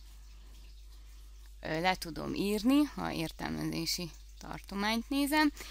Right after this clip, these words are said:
és akkor ebből látszik, hogy ennek a feladatnak a mínusz hat biztos nem a megoldása, csak is a négy a megoldása.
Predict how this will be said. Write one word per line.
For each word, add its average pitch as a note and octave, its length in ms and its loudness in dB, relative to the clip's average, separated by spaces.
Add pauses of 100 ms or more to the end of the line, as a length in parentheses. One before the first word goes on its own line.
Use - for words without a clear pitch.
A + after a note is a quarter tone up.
(120)
és - 80 -6
akkor G#3 220 2
ebből G#3+ 340 10
látszik, G#3+ 480 6
hogy F#3+ 120 2
ennek G3 320 6
a D3 60 -2
feladatnak E3 720 2
a F3 40 0
mínusz E3+ 360 0
hat D3 200 -6
biztos D#3+ 400 -4
nem D3 220 0
a C#3+ 40 -2
megoldása, A3 880 6 (920)
csak - 240 -2
is - 180 2
a C#3 160 -2 (200)
négy D#3+ 540 2 (500)
a - 80 -2
megoldása. C#3+ 840 4